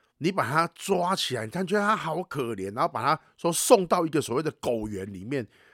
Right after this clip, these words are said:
你的想法是说他不，从此不用风吹日晒，不用挨饿受冻，那你就要去负责他的动物福利。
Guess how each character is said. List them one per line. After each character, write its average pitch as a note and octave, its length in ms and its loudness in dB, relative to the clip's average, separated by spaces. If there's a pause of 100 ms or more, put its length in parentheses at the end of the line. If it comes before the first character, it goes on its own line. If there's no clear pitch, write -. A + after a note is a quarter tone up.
(140)
你 C3 180 -4
的 C#3 160 0
想 D#3+ 220 0
法 D3 140 2
是 D3 120 -8
说 D#3+ 140 0
他 E3 160 -4
不， - 220 -10
从 C3+ 260 -6
此 A2 180 -8
不 G#2+ 140 -12
用 C3+ 140 0
风 A#2+ 260 -4
吹 A#2 260 -4
日 B2 240 -6
晒， G#2 300 -2 (320)
不 C#3 80 -2
用 D3 140 4
挨 C#3 240 2
饿 C3 220 -2
受 A#2 280 0
冻， F#2 260 -4 (1600)
那 D#3 240 -2 (380)
你 A2+ 260 -12
就 C3+ 240 0
要 C3+ 100 4
去 C3+ 140 -6
负 D3+ 480 0
责 F#2 320 -8
他 A2+ 160 -2
的 F#2+ 140 -10
动 A2 260 -2
物 G2 140 -10
福 D2+ 280 -16
利。 F2+ 160 -14